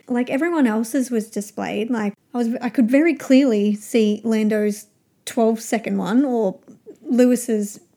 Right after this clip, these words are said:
you know, fifteen second one, but I, I do wonder if it's sort of like a decision that was made so people didn't see that they were doing a one point nine second tyre change. So,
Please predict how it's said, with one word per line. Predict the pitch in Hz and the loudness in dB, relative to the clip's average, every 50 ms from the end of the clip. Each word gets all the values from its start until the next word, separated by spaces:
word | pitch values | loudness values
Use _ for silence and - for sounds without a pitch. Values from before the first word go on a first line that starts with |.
| _ - | _ -2
you | 254 220 | -2 -2
know, | 190 208 220 | -2 -2 -6
fifteen | 226 - - 240 208 - - 208 220 254 262 | -4 0 0 0 0 0 -2 0 2 0 0
second | 262 - 214 196 - 208 196 | 0 -4 -8 -8 -8 -6 -6
one, | 190 190 208 226 269 | -6 -4 -2 -2 -2
but | 285 269 226 214 214 - - - - - - - _ _ _ _ _ _ _ _ _ | 0 0 -2 -4 -4 -8 -14 -20 -20 -20 -20 -20 _ _ _ _ _ _ _ _ _
I, | 220 247 277 262 - | -8 -8 -8 -6 -2
I | 254 262 254 | -2 0 0
do | 226 - - 269 262 285 320 330 | -2 -2 0 2 4 4 4 4
wonder | 320 262 240 233 226 226 220 220 | 2 2 2 2 2 2 2 2
if | 220 208 - | 0 0 -2
it's | 233 226 220 226 | -4 -4 -4 -6
sort | - - 247 240 | -6 -4 -4 -2
of | 233 226 | -2 -4
like | 233 214 202 208 | -4 -6 -6 -6
a | 233 220 208 208 208 - - _ _ - 233 | -6 -6 -6 -6 -8 -10 -12 _ _ -2 0
decision | 208 262 214 - - 247 220 - 254 240 240 | 0 0 0 0 -2 -2 2 2 2 4 2
that | 240 233 | 2 0
was | - 226 226 220 | 0 -2 -2 -2
made | 247 226 208 208 208 220 262 294 294 262 | -2 -2 -2 -2 0 0 0 0 0 -2
so | - - - 254 226 220 220 220 220 220 220 - - - | -4 -4 -2 0 0 2 2 2 2 2 0 -2 -4 -10
people | - - 240 214 - 233 | -8 -6 -6 -4 -4 -4
didn't | 196 226 220 220 214 - | -2 -2 -2 -2 -4 -6
see | - - - 226 208 214 226 | -12 -10 -6 -4 -4 -2 -2
that | 233 240 - | -4 -4 -4
they | 220 220 | -2 0
were | 226 226 | 0 0
doing | 220 233 226 226 226 220 | 0 0 -2 -2 -2 -2
a | |
one | 202 202 208 220 208 | -2 -2 -2 -2 -2
point | - 247 233 226 | -2 -4 -4 -4
nine | 226 220 220 233 233 | -4 -4 -4 -2 -4
second | 226 226 - 233 233 254 240 233 240 226 233 - | -4 -4 -4 -2 0 0 2 0 0 -2 -6 -8
tyre | - 240 233 233 247 247 | -6 -2 0 0 0 0
change. | - 254 247 254 294 330 339 320 - - - - | 0 0 2 2 2 2 0 -4 -8 -14 -18 -20
So, | - - - 233 214 214 214 220 214 214 | -14 -8 -6 -4 -2 -2 -2 -2 -2 -4